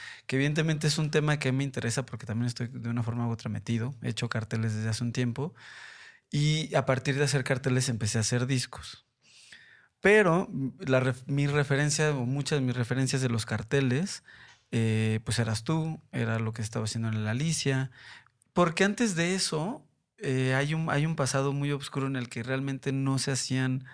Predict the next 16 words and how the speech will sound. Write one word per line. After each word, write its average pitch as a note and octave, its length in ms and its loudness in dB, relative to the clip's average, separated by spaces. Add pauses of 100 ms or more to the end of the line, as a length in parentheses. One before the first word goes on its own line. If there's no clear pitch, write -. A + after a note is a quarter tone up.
(440)
mucha C#3+ 360 2
conciencia B2+ 600 -2
de A#2+ 120 -2
cuáles B2 320 -2
eran A#2+ 180 -2
los A#2 140 -4
carteles, A#2+ 680 -4
y - 100 -8
los B2+ 140 -2
carteles C3 440 -4
eran B2+ 220 0
nada A#2+ 180 0
más A#2+ 340 0 (440)
una E3+ 200 2
cosa E3+ 220 0
funcional, B2+ 840 -2